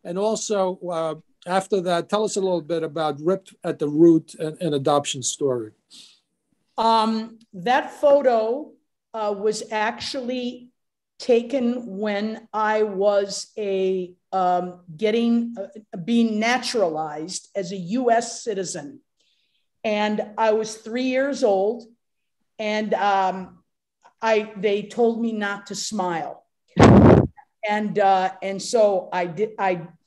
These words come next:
Speaker 2: was obedient and I did not. My father, that photo is, um, my father's favorite photo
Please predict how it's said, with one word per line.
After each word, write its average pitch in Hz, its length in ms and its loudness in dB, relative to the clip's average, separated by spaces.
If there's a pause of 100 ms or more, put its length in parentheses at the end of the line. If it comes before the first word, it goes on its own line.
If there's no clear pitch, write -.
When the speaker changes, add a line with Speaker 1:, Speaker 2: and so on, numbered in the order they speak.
Speaker 2:
was 196 200 -4
obedient 233 720 0
and 196 160 -6
I 190 100 -2
did 185 340 -6
not. 180 360 -4 (1200)
My 220 220 0
father, 233 800 -2 (480)
that 233 400 0
photo 240 500 4
is, 208 560 -4
um, 190 560 -2 (840)
my 208 240 0
father's 226 640 0
favorite 233 580 -2
photo 180 720 0